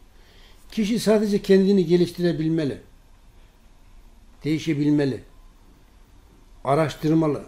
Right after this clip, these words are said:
Bazı insanlar gidiyor kahvede, on beş saat oturuyor. Adamlar otur otura, yani kıçları delemiyor mu? Ben anlamıyorum yani. La ilahe illallah Muhammed Resulullah. Nasıl oturuyorlar on beş saat oradan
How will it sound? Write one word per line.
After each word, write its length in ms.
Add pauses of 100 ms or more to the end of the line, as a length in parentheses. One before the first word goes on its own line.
(1800)
Bazı 240
insanlar 320
gidiyor 300
kahvede, 560 (1900)
on 280
beş 160
saat 240
oturuyor. 320
Adamlar 300
otur 340
otura, 400 (1600)
yani 180
kıçları 460
delemiyor 340
mu? 160
Ben 60
anlamıyorum 400
yani. 120 (600)
La 200
ilahe 180
illallah 260
Muhammed 200
Resulullah. 420 (520)
Nasıl 260
oturuyorlar 400
on 200
beş 120
saat 300
oradan 460